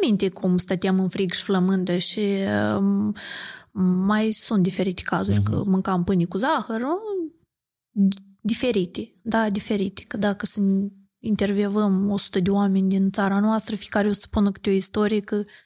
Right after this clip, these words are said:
Speaker 1: plângem împreună, da?
Speaker 2: Știi ce aș vrea? Aș vrea să ducem dialogul, uh, pentru că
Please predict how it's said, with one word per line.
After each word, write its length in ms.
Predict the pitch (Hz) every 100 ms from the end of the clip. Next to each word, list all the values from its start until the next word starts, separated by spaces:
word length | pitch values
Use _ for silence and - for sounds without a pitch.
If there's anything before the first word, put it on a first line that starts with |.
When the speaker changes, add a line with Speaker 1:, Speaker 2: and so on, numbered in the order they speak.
| _
Speaker 1:
plângem 320 | 240 208 190
împreună, 640 | 196 190 214 202 170 196 - _
da? 280 | 208 196 208 -
Speaker 2:
Știi 260 | - -
ce 160 | 127 143
aș 120 | 135
vrea? 260 | 113 120 101
Aș 100 | 92
vrea 180 | 101 135
să 100 | 135
ducem 440 | 135 - 120 107
dialogul, 720 | 104 101 104 120 104 98 87 -
uh, 260 | 101 95 -
pentru 260 | 107 101
că 60 | -